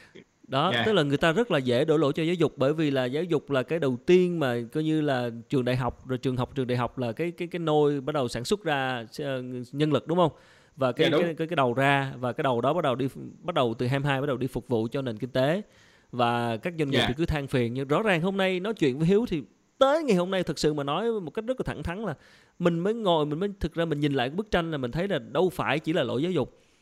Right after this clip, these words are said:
Speaker 1: mà là,
Speaker 2: Đúng rồi.
Speaker 1: mà nó là cái chuyện là như lúc nãy Hiếu nói một cái ý, một cái insight mà mình, mình, mình suy nghĩ rất nhiều, đó là cái chuyện Hiếu nói là cái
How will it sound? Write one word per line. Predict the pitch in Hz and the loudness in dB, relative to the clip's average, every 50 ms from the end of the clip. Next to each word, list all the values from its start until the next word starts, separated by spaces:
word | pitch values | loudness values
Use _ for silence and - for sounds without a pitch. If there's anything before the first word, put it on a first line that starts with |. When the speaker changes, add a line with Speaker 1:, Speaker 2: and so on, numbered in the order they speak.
| _ _ | _ _
Speaker 1:
mà | - 156 151 143 139 131 | -2 0 2 2 2 2
là, | 131 135 131 127 | 2 2 2 2
Speaker 2:
Đúng | 127 123 - | 2 4 4
rồi. | 226 208 - - - 147 | 2 2 0 -2 -6 -10
Speaker 1:
mà | 151 151 156 156 143 | -10 -6 -2 -2 0
nó | 139 147 180 240 | 0 2 0 2
là | 269 247 190 147 | 2 2 2 2
cái | - - - | 0 -2 -2
chuyện | - 156 127 135 147 | 0 0 0 2 0
là | 147 | -2
như | 139 151 175 | -2 -2 -2
lúc | 180 180 202 233 220 | -4 -2 -2 -2 -2
nãy | 151 139 | 0 2
Hiếu | 160 202 208 | 2 2 2
nói | 196 196 214 233 | 0 -2 -4 -4
một | 208 - | -6 -6
cái | - 202 | -6 -2
ý, | - 196 214 226 247 | 0 0 0 0 -4
một | 226 - - | -6 -6 -6
cái | 202 185 | -6 -6
insight | 170 165 - 180 165 160 160 151 | -6 -4 -2 -2 0 0 -2 -2
mà | 143 | -4
mình, | 131 131 127 123 127 | -4 -6 -6 -6 -8
mình, | 123 123 123 123 | -8 -8 -8 -8
mình | 123 123 120 120 120 117 | -8 -8 -10 -10 -12 -14
suy | - - 165 151 | -8 -6 -4 -2
nghĩ | 139 117 127 | -2 -2 -2
rất | 151 - - | -2 -4 -4
nhiều, | 175 143 120 117 | -2 -2 -2 0
đó | 120 156 | -2 -2
là | 175 | -2
cái | 147 160 | -4 -4
chuyện | 160 - 131 104 120 | -4 -4 -4 -2 -2
Hiếu | 147 165 | -2 -2
nói | 170 160 156 180 202 | -2 -2 -2 -2 -2
là | 180 | -2
cái | 135 - | -2 -4